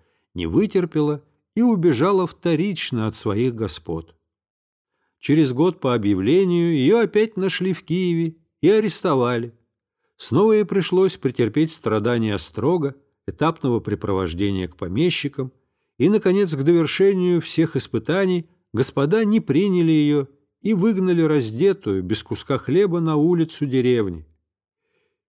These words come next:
Идти ей теперь в Киев, конечно, было непосильно и даже бесполезно в духовном смысле. Участь её решилась, и при помощи прозорливых подвижников Киевской лавры –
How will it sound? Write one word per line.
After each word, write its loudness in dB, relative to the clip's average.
Идти -4
ей 2
теперь 0
в -12
Киев, -2
конечно, 0
было 2
непосильно -2
и 0
даже -2
бесполезно -2
в -4
духовном 0
смысле. -6
Участь -2
её 0
решилась, -6
и -2
при 2
помощи 0
прозорливых 0
подвижников -2
Киевской -4
лавры – -4